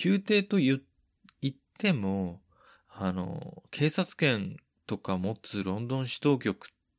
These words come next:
ていうのは、ある程度権力というか力を持ってて、まあ、劇の上演に苦情を寄せてくるあの、地元の住民とか、そういう声っていうのを無視できなくなる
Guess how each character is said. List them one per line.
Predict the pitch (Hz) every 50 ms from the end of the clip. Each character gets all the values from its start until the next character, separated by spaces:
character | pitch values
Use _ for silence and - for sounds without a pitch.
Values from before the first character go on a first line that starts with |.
| _ _ -
て | - 104
い | 101 104 107 104
う | 98
の | 95 90 90
は、 | 92 92 92 90 92 - _ _ - _ _ _ _ _ _ _ _ _ -
あ | - 165
る | 190 202 180
程 | - - 120 113 98
度 | - 98 95 92 87 87 - _ _ _ _ _ _ _ _ _ _ _ -
権 | - 170 175 151
力 | 127 107 - -
と | - -
い | 101
う | 92
か | - - 98
力 | - - - - 185 190 175
を | 120
持 | 104 98 104
っ | 98 -
て | - -
て、 | - - - 98 90 87 90 92 98 _ _ _ _ _ _ _ _ _ _ -
ま | - 110 104
あ、 |
劇 | 95 107 110 113 - 147 143
の | 123 110
上 | 98 - 110 110 113 117
演 | 117 117
に | 113 107
苦 | - - 117
情 | 107 113 117
を | 117 113
寄 | 113 113
せ | 110 - 123 113 110
て | - _ _ _ - - 110
く | - -
る | 101 104 92
あ | 92
の、 | 95 95
地 | 90 - 107
元 | 107 104 104 98 107 104
の | 104 101
住 | 95 104 104 104 101
民 | 101 104 101 98
と | 95 - 101
か、 | - - - 87 85 - _ _ _ _ _ _ _ _ _ _
そ | - - - 151
う | 156
い | 156
う | 151
声 | - - - 175 156
っ | 117
て | - - - -
い | 110 101
う | 95
の | 92 90 87
を | 98 - - -
無 | 117 123
視 | 131 - - -
で | 101 92 92
き | - 123
な | 139 156 127
く | 113 98
な | 92 87
る | 85 90